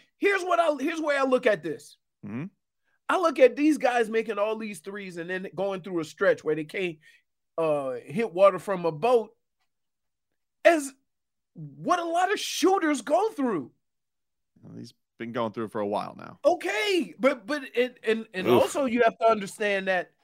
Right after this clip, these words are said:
Speaker 1: when he was hot, his opportunities were a lot more. So now that he's n-, not shooting as well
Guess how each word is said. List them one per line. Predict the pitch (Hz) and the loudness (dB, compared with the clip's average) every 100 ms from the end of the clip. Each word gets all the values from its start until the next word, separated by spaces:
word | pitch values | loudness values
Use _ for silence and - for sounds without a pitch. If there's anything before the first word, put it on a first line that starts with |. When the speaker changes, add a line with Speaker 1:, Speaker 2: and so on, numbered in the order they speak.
| _ _ _ _ _ _ _ _ _ _ _ _ - | _ _ _ _ _ _ _ _ _ _ _ _ -6
Speaker 1:
when | 226 330 | -2 0
he | 339 | 0
was | 254 220 | 2 0
hot, | - - 349 330 - _ _ _ _ _ _ _ | -2 -6 -4 -4 -6 _ _ _ _ _ _ _
his | - 403 | -4 0
opportunities | 330 294 262 277 330 285 226 | 0 0 -4 -6 -4 -4 -2
were | 226 226 | 0 0
a | |
lot | 202 208 196 | 0 -4 -4
more. | 196 202 165 - _ _ _ _ _ | -4 -4 -4 -8 _ _ _ _ _
So | - 254 240 220 - _ _ | 2 4 4 2 -2 _ _
now | 175 220 311 | 0 2 4
that | 311 269 | 4 4
he's | 269 247 | 4 2
n-, | 202 180 - | -4 -12 -12
not | 180 190 240 262 - | -6 0 0 0 -6
shooting | - - 294 254 226 | -14 -4 -2 -2 -4
as | 220 190 165 | -6 -4 -6
well | 143 139 220 294 196 170 190 | -10 0 4 4 4 2 -4